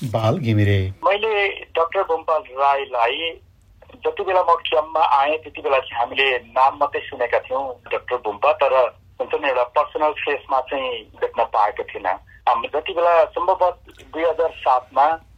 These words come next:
Speaker 2: म चाहिँ बाहिर स्कुलदेखि चाहिँ क्याम्पमा आएँ। क्याम्पमा आइसकेपछि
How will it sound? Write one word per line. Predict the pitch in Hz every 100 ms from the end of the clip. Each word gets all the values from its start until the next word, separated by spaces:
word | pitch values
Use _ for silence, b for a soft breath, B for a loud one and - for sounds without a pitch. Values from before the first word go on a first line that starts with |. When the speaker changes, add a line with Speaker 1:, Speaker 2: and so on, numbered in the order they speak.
| - -
Speaker 2:
म | 135 143
चाहिँ | 156 143 131 120 113 110 107 -
बाहिर | 123 127 123
स्कुलदेखि | - 147 131 131 -
चाहिँ | - -
क्याम्पमा | 135 - 127
आएँ। | 107 113
क्याम्पमा | - 156 147 143
आइसकेपछि | 135 - 147 135 123 156 165 -